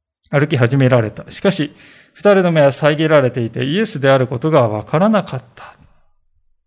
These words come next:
イエスであることがわからなかったと。いやいや、これはありえないでしょうと思うかもしれませんね。というのは、つい二日前まで、金曜日まで、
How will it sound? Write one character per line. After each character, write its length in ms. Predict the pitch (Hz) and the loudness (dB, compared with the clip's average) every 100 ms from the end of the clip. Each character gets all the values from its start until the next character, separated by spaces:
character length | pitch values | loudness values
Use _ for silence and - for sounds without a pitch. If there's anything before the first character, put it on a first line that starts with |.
| _ _ _ _ _ _ _ _ _ _ _ _ _ _ _ _ _ _ | _ _ _ _ _ _ _ _ _ _ _ _ _ _ _ _ _ _
イ 140 | 143 | -6
エ 80 | 269 | -6
ス 160 | 302 160 | -6 -4
で 120 | 165 | 0
あ 100 | 190 | 2
る 100 | 185 | 0
こ 140 | 143 | -4
と 120 | 131 135 | -4 -2
が 160 | 127 | 0
わ 160 | 113 117 | -2 -2
か 140 | 185 | 0
ら 80 | 226 | 2
な 140 | 285 | 0
か 100 | - | 0
っ 120 | 254 - | -2 -2
た 140 | 139 | -6
と。 100 | - - _ _ _ _ _ _ _ _ _ _ _ _ _ _ _ _ _ _ _ - | -6 -18 _ _ _ _ _ _ _ _ _ _ _ _ _ _ _ _ _ _ _ -8
い 100 | 131 | -2
や 120 | 202 | 0
い 140 | 208 | 2
や、 180 | 170 131 | 2 0
こ 160 | - 135 | -2 0
れ 80 | 170 | 2
は 380 | 247 226 - | 4 2 0
あ 80 | 123 | -2
り 120 | 127 226 | 0 0
え 100 | 294 | 0
な 160 | 320 | 0
い 40 | 359 | 0
で 140 | 370 | 0
し 80 | - | 2
ょ 140 | 349 | 0
う 40 | 262 | 4
と 120 | 175 | 2
思 180 | 165 175 | 4 2
う 40 | |
か 80 | 147 | 2
も 100 | 123 | 0
し 140 | 120 | -2
れ 80 | 120 | -2
ま 120 | 117 | -2
せ 140 | 117 110 | -4 -6
ん 120 | 104 | -4
ね。 220 | 175 277 - - _ | -4 -6 -12 -20 _
と 80 | - | 0
い 60 | 226 | 2
う 20 | |
の 140 | 170 | 2
は、 80 | 135 | 0
つ 240 | - 311 | -4 -2
い 120 | 220 - - _ | -2 -4 -14 _
二 360 | - 175 175 - | -4 -4 -4 -6
日 160 | 269 | -6
前 300 | 277 285 269 | -4 -4 -4
ま 180 | 202 139 | -4 -4
で、 240 | 117 107 - _ _ _ _ _ _ _ _ _ | -6 -12 -20 _ _ _ _ _ _ _ _ _
金 280 | - 240 285 | -4 -2 2
曜 220 | 285 277 | 4 4
日 160 | 220 147 | 2 -2
ま 160 | 127 | -2
で、 200 | 101 110 | -6 -14